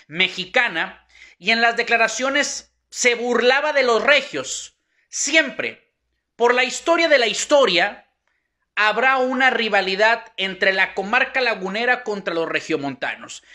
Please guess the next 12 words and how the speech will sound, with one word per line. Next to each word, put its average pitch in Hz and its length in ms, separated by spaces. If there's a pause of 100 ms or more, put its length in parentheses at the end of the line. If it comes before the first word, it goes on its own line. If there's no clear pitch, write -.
(140)
Si - 220
hablamos 262 540
del 214 160
fútbol, 254 520
hay 247 120
que 247 100
recordar 226 600
cómo 240 180
los 226 160
Rayados 196 680
varias 220 320
ocasiones 214 840